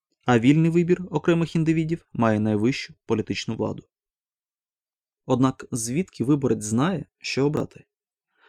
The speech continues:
Принаймні, теоретично очікується, що виборець звертатиметься до своїх найглибших почуттів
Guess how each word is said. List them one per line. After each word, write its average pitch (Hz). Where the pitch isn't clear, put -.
Принаймні, 160
теоретично 180
очікується, -
що -
виборець 190
звертатиметься 156
до 120
своїх 123
найглибших 131
почуттів 120